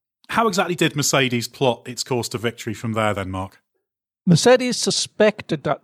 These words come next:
Speaker 2: this probably would be a one-stop race. Everybody else, including Red Bull, was absolutely sure it was gonna be a one-stop. Last year was a two-stop, but last year was held in a sweltering August. Um, but, and, and traditionally in the May,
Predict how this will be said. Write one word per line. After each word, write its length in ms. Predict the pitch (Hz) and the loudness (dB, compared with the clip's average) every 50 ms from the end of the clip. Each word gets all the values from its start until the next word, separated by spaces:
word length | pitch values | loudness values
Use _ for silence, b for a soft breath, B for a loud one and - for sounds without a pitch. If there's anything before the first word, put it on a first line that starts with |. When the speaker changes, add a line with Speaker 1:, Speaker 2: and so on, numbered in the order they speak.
| 185 - | -6 -4
Speaker 2:
this 340 | 196 160 - - - - - - _ _ _ _ _ _ _ _ _ _ _ _ _ _ _ _ _ | -4 -2 -2 -4 -6 -10 -14 -18 _ _ _ _ _ _ _ _ _ _ _ _ _ _ _ _ _
probably 520 | - - - 226 226 220 240 208 214 220 | -10 0 4 4 6 6 6 4 4 0
would 160 | 208 196 208 | 0 0 2
be 120 | 170 214 214 | 4 6 6
a 80 | 208 | 8
one-stop 480 | 190 214 214 214 - - - 214 208 - | 8 8 6 6 4 2 2 2 4 4
race. 260 | 208 208 214 196 - | 4 4 4 4 2
Everybody 380 | 190 180 175 180 147 180 165 170 | 4 4 4 4 4 6 6 8
else, 280 | 170 170 170 160 - | 8 6 6 4 -2
including 360 | 175 170 - - 190 175 165 156 | -6 -6 2 2 2 4 6 6
Red 180 | 160 165 131 | 4 4 4
Bull, 160 | 151 160 156 | 4 2 2
was 320 | 147 147 147 135 120 - - - - - | 2 0 0 -2 -4 -8 -14 -14 -12 -10
absolutely 400 | - - - 165 151 160 151 135 | -10 -8 -6 -6 -4 -4 -4 -4
sure 260 | - - 180 170 156 | -2 2 4 4 6
it 40 | 143 | 4
was 120 | 135 123 | 2 0
gonna 140 | - 143 131 | 0 -2 2
be 100 | 117 139 | 2 2
a 80 | 135 | 2
one-stop. 500 | 127 135 139 139 - - 156 165 185 - _ b b b b b b b b b _ | 4 2 0 0 -2 -2 -2 -2 -2 -4 _ b b b b b b b b b _
Last 260 | 175 180 165 - - | 2 2 2 2 2
year 140 | 226 180 143 | 2 4 4
was 100 | 143 123 | 6 4
a 60 | 127 | 2
two-stop, 420 | - - 160 131 - - 175 160 | 2 2 2 2 2 2 0 2
but 80 | - 160 | 2 2
last 240 | 151 160 151 - - | 2 2 2 2 0
year 80 | 156 | 2
was 140 | 139 139 - | 2 2 2
held 240 | - 160 151 139 131 | 2 2 2 2 2
in 280 | 143 135 135 139 131 120 135 - - - | 0 0 0 -2 -2 -4 -6 -8 -6 -10
a 60 | - | -10
sweltering 560 | - - - - 175 160 143 - - 160 139 | -8 -8 0 2 2 2 2 0 0 2 4
August. 540 | 131 147 147 156 - - 143 139 - - - b b b b b b b b b b b _ | 6 6 6 6 4 2 -4 -6 -6 -8 -12 b b b b b b b b b b b _
Um, 380 | - 160 151 156 147 151 160 - _ - _ _ _ | 0 2 2 2 2 0 -4 -8 _ -20 _ _ _
but, 280 | - 160 160 170 - - | 4 6 6 6 4 2
and, 160 | - 160 143 160 | 0 0 0 2
and 200 | 175 160 151 147 _ _ _ _ | 0 -2 -2 -4 _ _ _ _
traditionally 500 | - - 151 170 180 170 - - 170 156 | -10 0 4 4 4 4 2 0 2 4
in 100 | 151 143 | 4 6
the 80 | 143 139 | 6 4
May, 540 | 139 143 156 160 160 156 139 127 127 - | 6 6 6 6 6 6 4 2 0 -6